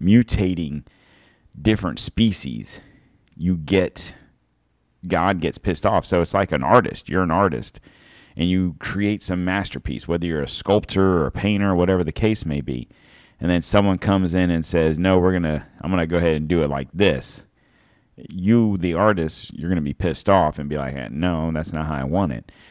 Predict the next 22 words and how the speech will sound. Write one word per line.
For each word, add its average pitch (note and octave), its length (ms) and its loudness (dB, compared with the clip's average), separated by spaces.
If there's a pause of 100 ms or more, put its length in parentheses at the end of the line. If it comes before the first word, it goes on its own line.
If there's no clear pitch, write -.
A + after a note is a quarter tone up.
(160)
And F2 240 0
then E2+ 80 2
you G2 120 4
might F#2 180 2
just D#2+ 180 -8
destroy F#2+ 340 2
the D2 60 4
whole D#2+ 160 2
thing, F2 320 -2 (840)
right? D2+ 280 -6 (1300)
Ideally, D#2+ 460 0
that's D2+ 380 -6 (420)
what E2 340 -2
the C#2 80 -6
story E2+ 460 2
of C2 320 -6 (200)
Noah E2+ 340 0
and C#2+ 100 -4
the A#1+ 60 -8
ark G2+ 360 -2
is. A1 320 -6 (2250)
So G#2+ 580 4